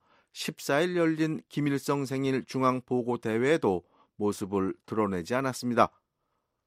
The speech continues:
북한 전문가인 정창현 소장은 김정은 위원장이 외부 여론 등을 감안해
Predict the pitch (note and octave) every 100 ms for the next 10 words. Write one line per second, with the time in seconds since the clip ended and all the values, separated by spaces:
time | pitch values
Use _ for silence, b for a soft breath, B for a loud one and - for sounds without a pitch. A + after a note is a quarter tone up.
0 | _ _ _ - D3 D#3+ D3+ D#3+ D3+ D3
1 | E3 G#3 - D#3+ D3+ - D3 D3 C#3 C3
2 | B2+ A#2+ F3 A#2+ E2+ _ _ D3+ D#3+ D#3
3 | D#3 D3+ D3 C#3 C#3+ F#3+ F#3 D3+ D3+ C#3+
4 | D3 C3 C3+ C#3+ C3 C3 C3 A#2+ A2 A2+
5 | D3 B2 F2